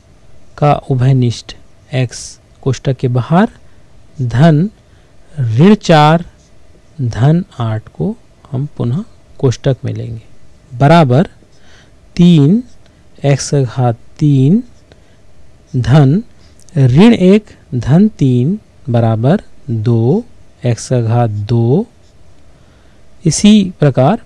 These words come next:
पाँच ऋण सात बराबर ऋण दो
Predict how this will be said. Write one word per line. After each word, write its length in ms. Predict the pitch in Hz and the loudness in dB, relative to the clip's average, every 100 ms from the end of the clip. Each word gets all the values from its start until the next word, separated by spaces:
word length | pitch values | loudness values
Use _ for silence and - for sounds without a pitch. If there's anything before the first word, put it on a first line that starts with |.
| _ _ | _ _
पाँच 400 | 147 151 208 240 | 0 4 4 2
ऋण 320 | - 147 156 139 | -2 2 2 2
सात 420 | - 117 113 151 - - | -2 -2 -2 -4 -12 -8
बराबर 480 | 127 123 120 123 143 135 123 107 110 | -2 0 0 -2 -4 -6 -8 -2 2
ऋण 240 | 147 214 - - | 2 2 -4 -10
दो 500 | 123 104 113 117 175 | -8 -4 -2 -2 -2